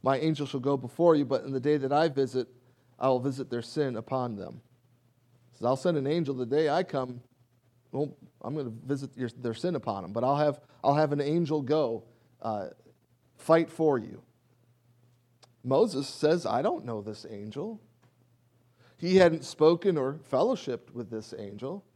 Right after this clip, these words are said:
He didn't speak as a friend speaks to a friend like he was with the Lord in the tent of meeting.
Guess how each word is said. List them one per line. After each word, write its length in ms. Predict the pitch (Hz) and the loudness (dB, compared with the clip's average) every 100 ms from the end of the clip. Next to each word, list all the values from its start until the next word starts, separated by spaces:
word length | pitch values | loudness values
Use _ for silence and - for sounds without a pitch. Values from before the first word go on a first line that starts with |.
| _ _ _ _ - _ | _ _ _ _ -20 _
He 140 | - 196 | 0 6
didn't 240 | 202 165 | 6 4
speak 360 | - 185 202 190 | -2 0 2 4
as 140 | 151 | 2
a 80 | 143 | 0
friend 460 | - 160 190 180 | 4 4 4 2
speaks 320 | 180 170 175 - | 0 0 0 0
to 160 | 156 | 0
a 40 | 135 | 0
friend 500 | - 165 175 151 170 | 2 2 2 0 -2
like 180 | 135 | -2
he 100 | 139 | 0
was 300 | 139 147 156 | 2 2 2
with 100 | 147 | 0
the 80 | 131 | -2
Lord 380 | 120 165 156 143 | 2 4 4 2
in 100 | 131 | -2
the 100 | 120 | -4
tent 280 | - 151 147 | -4 -6 -6
of 100 | 123 | -8
meeting. 440 | 135 185 120 165 | -6 -6 -6 -12